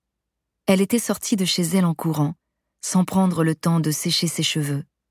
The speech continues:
Le bus du collège passait à sept heures vingt-neuf. Jamais elle ne l'avait raté, mais il s'en était souvent fallu de peu. Ce matin de décembre, pourtant, elle avait sprinté pour rien.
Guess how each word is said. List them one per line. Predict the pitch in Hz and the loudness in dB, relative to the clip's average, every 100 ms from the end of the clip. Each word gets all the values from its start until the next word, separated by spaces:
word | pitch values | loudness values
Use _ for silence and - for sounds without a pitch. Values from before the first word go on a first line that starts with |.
| _ _ _ _ _ _ _ _ | _ _ _ _ _ _ _ _
Le | 160 | 0
bus | 147 196 | 2 2
du | 170 170 | 0 0
collège | 165 160 175 - | 0 2 2 0
passait | 156 - 160 | -2 0 -2
à | |
sept | - 175 | 0 0
heures | 175 | 0
vingt-neuf. | 151 147 - 143 147 - _ _ _ _ _ _ | 2 0 2 0 0 -6 _ _ _ _ _ _
Jamais | 196 190 190 165 - | 0 2 2 0 -2
elle | 160 165 | 0 2
ne | |
l'avait | 160 156 160 | 4 2 2
raté, | 147 - 156 - _ _ _ _ _ | 0 -2 -6 -10 _ _ _ _ _
mais | 175 175 | 0 2
il | 185 | 0
s'en | - 196 | 0 2
était | 180 170 | 2 0
souvent | 180 - 165 156 | -4 -2 0 0
fallu | 147 147 | 2 0
de | 147 143 | 0 -2
peu. | - 156 - _ _ _ _ _ _ _ _ _ _ _ _ _ _ - | -4 -10 -10 _ _ _ _ _ _ _ _ _ _ _ _ _ _ -6
Ce | - | 0
matin | 185 196 240 | 2 4 2
de | 214 | 2
décembre, | 170 160 - 165 165 | 0 -2 0 0 0
pourtant, | 151 151 - 147 165 _ _ _ _ _ - | -2 -4 -2 -2 -2 _ _ _ _ _ 0
elle | 185 | 2
avait | 185 | 2
sprinté | 196 - 214 190 170 | 0 0 0 2 0
pour | 156 147 | -2 -2
rien. | 147 131 | -2 -2